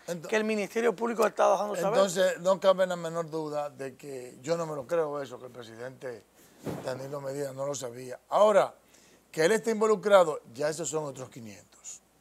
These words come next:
Speaker 1: Que él esté involucrado, que le haya, haya sacado beneficio, que le haya upado eso. Yo no lo sé eso. Ahora, yo sí puedo decir que él se hizo de la vista gorda.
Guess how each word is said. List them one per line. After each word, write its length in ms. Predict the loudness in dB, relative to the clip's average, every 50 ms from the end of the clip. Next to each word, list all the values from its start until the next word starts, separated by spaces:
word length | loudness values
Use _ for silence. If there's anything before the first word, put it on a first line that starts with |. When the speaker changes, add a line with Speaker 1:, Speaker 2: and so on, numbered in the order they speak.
| _ _ _ _ _ _ _ _ _ _
Speaker 1:
Que 80 | -4 -4
él 80 | -4
esté 140 | -2 -4 -4
involucrado, 680 | -4 -2 -2 -2 -2 -2 0 2 4 4 4 2 0 -4
que 120 | -4 -4
le 60 | -4 -4
haya, 240 | -4 -6 -10 -10 -8
haya 200 | -6 -6 -6 -4 -6
sacado 340 | -6 -4 -2 -2 -2 -2
beneficio, 800 | -2 -4 -6 -8 -10 -12 -10 -8 -6 -6 -6 -6 -8 -8 -10 -10
que 80 | -10 -8
le 80 | -10 -6
haya 160 | -4 -4 -6
upado 500 | -6 -6 -4 -4 -2 -2 -2 -4 -4 -4
eso. 300 | -4 -6 -6 -10 -18 -20 _ _ _ _ _ _ _ _ _ _ _ _ _ -12
Yo 340 | 0 4 8 8 8 8 8
no 120 | 6 4
lo 120 | 2 2
sé 320 | 4 6 6 4 4 4 0
eso. 260 | -2 -2 -4 -8 -4 2
Ahora, 240 | 4 6 6 6 4
yo 180 | 4 0 -2
sí 160 | 0 -2 -4
puedo 380 | -4 -2 0 2 2 4 2 0
decir 340 | -2 -2 -4 -6 -6 -6 -6
que 400 | -4 -2 0 0 0 0 0 -2
él 160 | -2 -4 -4
se 120 | -4 -4
hizo 180 | -2 0 0 0
de 60 | 0
la 80 | 0 -2
vista 260 | -4 -6 -6 -6 -8
gorda. 360 | -6 -8 -10 -14 -16 -20 -20